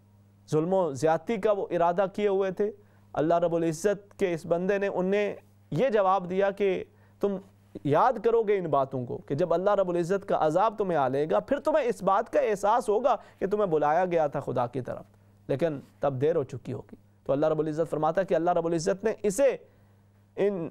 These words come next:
शख्सियत को, इन साहिब ईमान को उनके उन बुरे आमाल के और उस अज़ाब से, आखिरत के अज़ाब से भी अल्लाह रब्बुल इज़्ज़त ने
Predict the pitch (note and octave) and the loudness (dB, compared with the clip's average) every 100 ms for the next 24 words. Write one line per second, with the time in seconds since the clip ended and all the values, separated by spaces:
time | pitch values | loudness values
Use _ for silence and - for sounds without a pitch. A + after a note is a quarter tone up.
0 | - - F3+ - G3+ G3+ F3+ F3 F3+ - | -10 -4 -4 -2 0 0 0 -2 -2 -2
1 | G3+ G3 C#3 - - - D#3 E3+ F3+ D#3 | -2 -2 -4 -12 -8 -2 0 0 -2 -2
2 | C#3+ D3 F#3 E3 D#3+ F3+ F#3+ _ - F#3+ | 0 0 0 -2 -2 -2 -6 _ -4 -2
3 | F3+ F#3 D#3 D3+ - - _ - D3 C#3+ | -2 -2 -4 -4 -8 -16 _ -4 -2 -2
4 | C3 D3 E3 C#3 C3+ C3 C#3 D#3 C#3+ C#3+ | -2 0 0 0 0 0 0 0 -4 -4
5 | C3+ C3 C#3+ C#3+ C#3+ - - C3+ C3+ C#3+ | -4 -4 -2 -2 -2 -8 -4 -2 0 2
6 | D#3 C3 C#3+ C#3 - C3+ C3+ D3 C#3 D3 | 2 0 -4 -4 -4 -2 0 -2 -2 -4
7 | C3 C3+ D3 C#3+ C#3 C#3 C#3 C#3+ C3 C3 | -2 0 -2 -2 -4 -2 0 0 0 -2
8 | C3+ D#3+ D#3 D3 | -2 -2 -2 -4